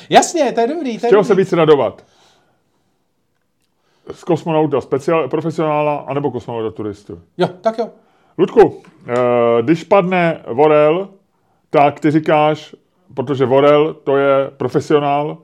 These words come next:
Speaker 2: to je někdo, kdo na to kouká vorlým zrakem a je ostrej a dobrý jako Vorel, tak ty říkáš, eh, profesionála. Když padne, eh, Svoboda, tak já říkám profesionála.
Speaker 1: Dobře.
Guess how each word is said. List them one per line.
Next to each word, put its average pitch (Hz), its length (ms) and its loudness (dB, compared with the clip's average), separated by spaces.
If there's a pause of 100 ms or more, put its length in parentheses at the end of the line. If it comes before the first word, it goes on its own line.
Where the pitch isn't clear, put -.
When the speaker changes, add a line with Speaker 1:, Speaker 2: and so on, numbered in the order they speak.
(180)
Speaker 2:
to 135 140 -2
je 135 180 0
někdo, 127 480 -2
kdo 120 520 0 (600)
na 117 140 -6
to 131 120 -4
kouká 127 340 -2
vorlým 127 300 -2
zrakem 127 680 -4
a 113 140 -6 (500)
je 107 420 -4
ostrej 123 500 -4
a 104 60 -8
dobrý 107 220 -4
jako 110 220 -6
Vorel, 107 440 -4 (240)
tak 123 140 -8
ty 127 100 -6
říkáš, 127 600 -4 (680)
eh, 98 80 -14
profesionála. 92 680 -8 (380)
Když 120 180 -8
padne, 123 500 -2 (320)
eh, 101 160 -14
Svoboda, 139 540 -2 (100)
tak - 180 -12
já 104 120 -8
říkám 95 240 -12
profesionála. 92 580 -18
Speaker 1:
Dobře. 120 260 -14